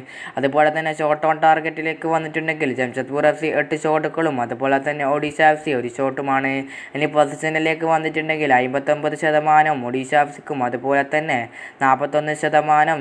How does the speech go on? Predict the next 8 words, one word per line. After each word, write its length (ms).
ജെ 140
എഫ് 140
സിക്കുമാണ്. 480
ഇനി 240
പാസസിലേക്ക് 640
വന്നിട്ടുണ്ടെങ്കിൽ 600
ഇരുന്നൂറ്റി 400
അമ്പത്താറ് 400